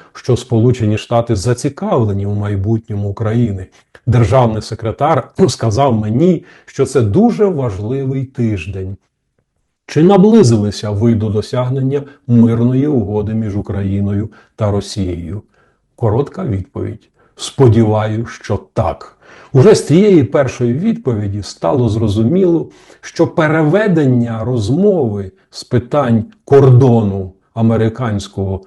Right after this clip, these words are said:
зовнішню політику, і особливо тему російської і української війни, для Дональда Трампа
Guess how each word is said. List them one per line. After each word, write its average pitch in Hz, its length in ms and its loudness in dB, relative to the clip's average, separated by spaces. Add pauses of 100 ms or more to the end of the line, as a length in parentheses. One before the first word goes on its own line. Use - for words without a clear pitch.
(100)
зовнішню 107 640 0
політику, 110 600 0
і 101 40 -2
особливо 101 580 0
тему 98 340 -4
російської 95 560 -6
і 92 40 -4
української 98 720 -6
війни, 143 440 -2 (560)
для 104 640 2
Дональда 101 640 -2
Трампа 131 580 -4